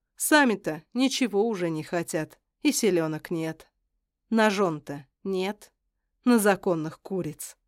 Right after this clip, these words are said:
В глазах Лили сверкнули пренебрежительные острые огоньки.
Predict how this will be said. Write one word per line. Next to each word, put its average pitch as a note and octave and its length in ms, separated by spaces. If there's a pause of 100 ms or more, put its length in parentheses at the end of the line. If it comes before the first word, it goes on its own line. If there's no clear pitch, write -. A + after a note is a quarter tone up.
(1040)
В - 160
глазах G#3 480
Лили C#4 300
сверкнули A#3+ 640
пренебрежительные A3 1120
острые G#3+ 580
огоньки. G#3 640